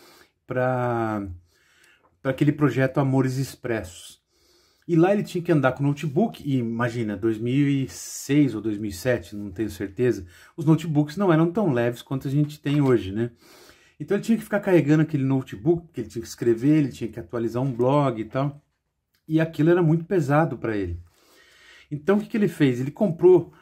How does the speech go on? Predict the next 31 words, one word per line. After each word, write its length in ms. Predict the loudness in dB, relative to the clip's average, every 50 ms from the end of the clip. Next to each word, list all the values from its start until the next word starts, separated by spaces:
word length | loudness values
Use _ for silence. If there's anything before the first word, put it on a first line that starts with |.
| _ _
esses, 560 | -12 -12 -10 -8 -8 -8 -8 -10 -14 -16 -18 -20 -20 _ -20 -20 -20 -16 -12
eh, 260 | -8 -6 -6 -6 -4
cadernos, 720 | -2 -2 0 2 4 2 2 2 -2 -4 -8 -14 -18 -16 -12
eh, 440 | -8 -6 -6 -4 -4 -4 -4 -4 -6 -8 -14
disquete, 680 | -18 -14 -14 -12 -12 -8 -2 0 0 0 0 -2 -6 -4
né, 140 | -2 -2 -2
os 140 | -4 -4
Moleskine 680 | 0 2 4 4 2 0 -2 -8 -4 -2 -2 0 0 0
da 140 | -2 -2
época, 440 | -2 -2 -4 -6 -8 _ -10 -10 -10 -12 -16 -20 -20 _ _ _ _ _ -20 _ _ _
eh, 500 | -8 -6 -4 -2 0 0 0 0 0 0 0
eram 200 | 2 2 2 2
baratos, 560 | 2 2 4 4 4 4 2 2 -2 -8 -6
né, 280 | -2 0 0 0 -2 -4
ainda 420 | -4 -6 -4 -4 -4 -6 -6 -8 -14 -20 _
que 100 | _ -20
fosse 380 | -8 -6 -4 -4 -4 -4 -2
lá 160 | -2 0 0 -2
nos 140 | -2 -6
Estados 220 | -4 -4 -4 -2 -2
Unidos, 200 | -4 -4 -2 -2
eram 140 | -2 -2 -2
muito 380 | -4 -2 0 0 0 0 0
mais 140 | -4 -4 -2
baratos 320 | -2 -2 0 0 -2 -4
do 100 | -10 -16
que 120 | -8 -6 -6
a 20 |
gente 180 | -6 -6 -8 -6
tem 200 | -2 0 2 4
hoje, 200 | 4 2 2